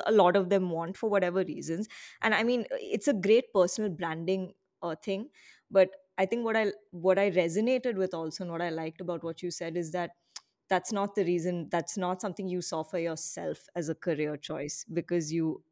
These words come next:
clearly, I think you knew that you wanted to stick to,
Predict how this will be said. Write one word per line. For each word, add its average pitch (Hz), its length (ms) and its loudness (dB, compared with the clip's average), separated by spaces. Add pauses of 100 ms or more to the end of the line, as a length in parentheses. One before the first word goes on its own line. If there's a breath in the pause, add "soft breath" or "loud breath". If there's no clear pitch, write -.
(160)
clearly, 175 360 4
I 165 80 0
think 180 220 -4
you 175 140 0
knew 160 300 -4
that 156 200 -6 (440 soft breath)
you 180 140 -2
wanted 170 360 -4
to 185 60 -6
stick - 500 -4
to, 165 300 2